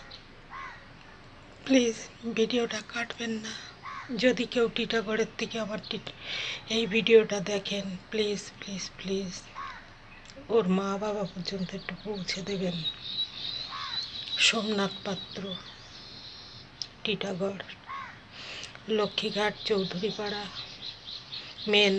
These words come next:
নাম মৌসুমী পাত্র। বাকি ভিডিও কতটা হয় সব কিছু আপনাদের দেখাবো।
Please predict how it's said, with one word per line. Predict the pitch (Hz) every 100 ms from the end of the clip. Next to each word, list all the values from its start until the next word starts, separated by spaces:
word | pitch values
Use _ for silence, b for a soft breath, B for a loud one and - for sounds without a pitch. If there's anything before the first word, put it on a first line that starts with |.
| 190
নাম | 196 196 202 - - - - - - 208
মৌসুমী | 202 202 196 - 190 202 180
পাত্র। | - 185 - - 208 202 - - - - - - - - - - - - - - - - B B B 1047 B - - 1077 1077 - - B B B B B 240 190
বাকি | 226 - 226
ভিডিও | 202 185 202 196 175 - - - - - - - - - -
কতটা | 208 226 226 208
হয় | - 196 185 - - - - - B B B
সব | - - 220 -
কিছু | - 202 214
আপনাদের | 190 - 208 - 214 -
দেখাবো। | 202 - 208 185